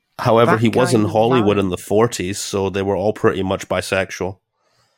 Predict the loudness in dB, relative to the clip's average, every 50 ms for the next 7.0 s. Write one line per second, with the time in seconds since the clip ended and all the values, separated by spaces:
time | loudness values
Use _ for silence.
0 | _ _ _ _ _ _ _ _ _ _ _ _ _ _ _ _ _ _ _ _
1 | _ _ _ _ _ _ _ _ _ _ -20 -20 -20 -20 -20 -18 -16 -14 -10 -8
2 | -6 -6 -6 -6 -8 -10 -12 -10 -8 -8 -8 -8 -12 -18 _ _ _ _ _ _
3 | _ _ _ -4 -2 0 0 -2 -4 -2 0 2 2 2 2 0 0 0 0 0
4 | 0 0 0 -2 -2 -6 -8 -8 -10 -10 -10 -10 -12 -14 -16 -20 -20 -20 _ _
5 | _ -20 -20 _ _ _ _ _ _ _ _ _ -16 -16 -16 -14 -14 -12 -12 -12
6 | -10 -10 -10 -8 -8 -8 -8 -8 -8 -10 -10 -12 -14 -14 -14 -16 -14 -14 -14